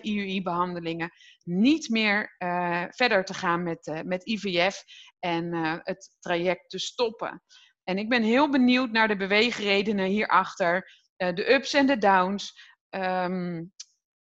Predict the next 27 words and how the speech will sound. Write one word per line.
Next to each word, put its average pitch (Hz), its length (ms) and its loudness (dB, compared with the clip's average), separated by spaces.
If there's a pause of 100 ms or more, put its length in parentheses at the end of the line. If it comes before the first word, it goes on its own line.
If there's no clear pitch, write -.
(180)
de 180 680 4
toekomstplannen 254 840 2
die 214 180 2
Heidi 208 460 4
heeft. 185 500 2
En 180 400 -4
nou 196 220 -2
ja, 165 120 0
we 190 80 0
gaan 220 220 2
het 190 120 -4
vast 247 280 2
allemaal 196 260 0
horen 190 300 -2
in 175 80 -4
dit 185 200 -8
gesprek. 262 460 -4 (500)
Welkom 269 640 4
Heidi, 262 640 2
super 330 580 2
fijn 247 340 4
dat 240 200 0
je 254 80 0
er 208 140 0
bent. 233 380 2
Op 196 200 -6
deze 214 600 0